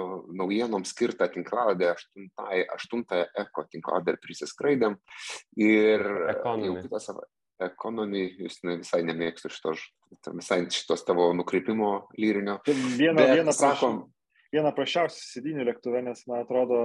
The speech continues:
Speaker 3: jeigu su Rainieru skrendi, tai čia ne tik, kad per vidurį sėdi, bet aštuntoje eilėje lygtai lango nėra. Jeigu, ar septintoje, ar aštuntoje, aštuntoje, man atrodo, eilėje lango
Speaker 1: Štai.
Speaker 3: nėra.
Speaker 1: Štai,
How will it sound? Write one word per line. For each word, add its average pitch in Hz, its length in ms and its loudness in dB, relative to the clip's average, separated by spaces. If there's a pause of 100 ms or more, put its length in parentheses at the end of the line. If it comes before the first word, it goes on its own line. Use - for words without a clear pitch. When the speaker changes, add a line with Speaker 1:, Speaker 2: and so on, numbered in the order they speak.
Speaker 3:
jeigu 123 260 -4
su 120 200 -4 (160)
Rainieru 117 500 2
skrendi, 120 480 -2
tai 117 180 -8
čia - 160 -10
ne 113 100 -2
tik, 131 180 -4
kad - 200 -6
per 113 200 0
vidurį 151 260 4
sėdi, 127 260 0
bet 113 160 -4
aštuntoje 123 400 0
eilėje 123 220 2
lygtai 120 180 -2
lango 113 280 2
nėra. 104 320 -8
Jeigu, 104 180 -16
ar 107 340 -8
septintoje, 123 360 0
ar 135 40 -4
aštuntoje, - 360 -2
aštuntoje, 135 320 2
man 104 100 0
atrodo, 107 220 4
eilėje 110 180 4
lango 110 220 2
Speaker 1:
Štai. 82 100 0
Speaker 3:
nėra. 98 140 -6 (1000)
Speaker 1:
Štai, - 300 -2